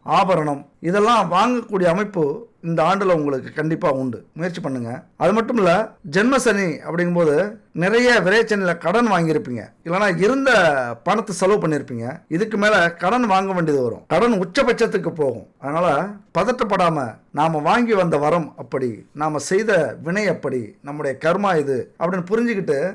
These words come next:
இதை எப்படி சரி பண்றதுன்னு யோசிங்க. இதுல இருந்து சோர்ந்து போகாதீங்க. "அவ்வளவுதான் நம்ம வாழ்க்கை" அப்படின்னு நினைச்சிடாதீங்க. இதை எப்படி சரி பண்றது அப்படின்னு நினைச்சு இந்த ஆண்டை தொடங்குனீங்க, இந்த தமிழ் புத்தாண்டை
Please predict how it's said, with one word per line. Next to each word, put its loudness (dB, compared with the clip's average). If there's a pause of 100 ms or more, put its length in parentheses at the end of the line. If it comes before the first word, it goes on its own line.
(140)
இதை 0
எப்படி -2
சரி 2
பண்றதுன்னு 0
யோசிங்க. -4 (240)
இதுல 2
இருந்து 4
சோர்ந்து 2
போகாதீங்க. 4 (280)
"அவ்வளவுதான் 2
நம்ம -2
வாழ்க்கை" 2
அப்படின்னு -2
நினைச்சிடாதீங்க. -2 (180)
இதை 2
எப்படி 2
சரி 4
பண்றது 2 (340)
அப்படின்னு 0
நினைச்சு 0 (240)
இந்த 0
ஆண்டை 2
தொடங்குனீங்க, 0
இந்த -6
தமிழ் -2
புத்தாண்டை 2